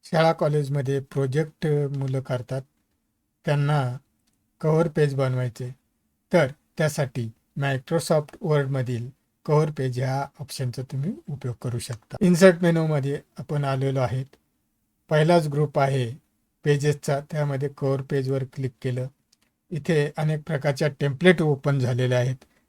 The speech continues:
त्यातील एक टेम्प्लेट मी घेतली. यात मी हे चित्र नको असेल तर ते पण बदलू शकतो. इथे डॉक्युमेंट टायटल आहे,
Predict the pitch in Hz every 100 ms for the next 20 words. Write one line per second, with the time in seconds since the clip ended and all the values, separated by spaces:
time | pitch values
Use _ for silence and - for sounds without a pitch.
0 | - 135 147 151 165 151 - 143 127 131
1 | 131 131 127 131 123 127 131 131 _ _
2 | _ _ _ _ _ _ 160 165 - 127
3 | 170 165 170 165 160 156 151 165 151 175
4 | 175 170 175 156 175 147 147 151 143 156
5 | 147 151 139 135 131 127 127 - 127 127
6 | - _ _ _ _ 151 165 147 139 139
7 | 156 160 151 151 151 165 147 139